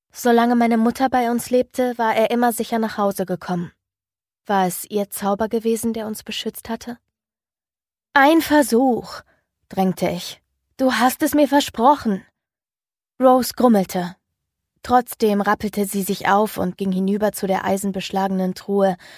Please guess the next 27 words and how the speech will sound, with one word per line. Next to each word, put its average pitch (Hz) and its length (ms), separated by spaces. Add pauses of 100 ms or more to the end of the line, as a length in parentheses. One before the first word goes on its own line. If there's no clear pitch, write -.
(260)
die - 80
am 202 120
Fußende 196 560
des 196 200
Bettes 180 380
stand. 175 400 (1160)
Sie - 140
hielt 269 240
es 247 140
für 247 100
keine 247 340
gute 185 300
Idee, 180 360
mit 175 180
meinen 175 240
magischen 180 400
Fähigkeiten 190 580
zu - 140
experimentieren. 180 880 (760)
Missmutig 254 760
öffnete 240 380
sie 214 160
den 208 180
Deckel, 214 420 (140)
kramte 233 400
darin 226 280
herum 220 420